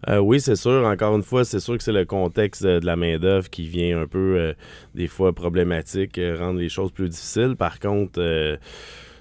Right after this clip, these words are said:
on, on met tellement notre cœur dans, dans cette aventure-là qu'on, on veut le mettre, euh,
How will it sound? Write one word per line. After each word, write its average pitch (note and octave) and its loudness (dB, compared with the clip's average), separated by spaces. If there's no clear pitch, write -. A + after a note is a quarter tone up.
on, E2+ 0
on F2 -2
met F#2+ 2
tellement A2 4
notre G#2 4
cœur A2 6
dans, F#2+ 2
dans F2+ 0
cette - -4
aventure-là F2+ 2
qu'on, E2 0
on F2 -2
veut F2+ 0
le F2+ 0
mettre, F#2+ 0
euh, E2+ 4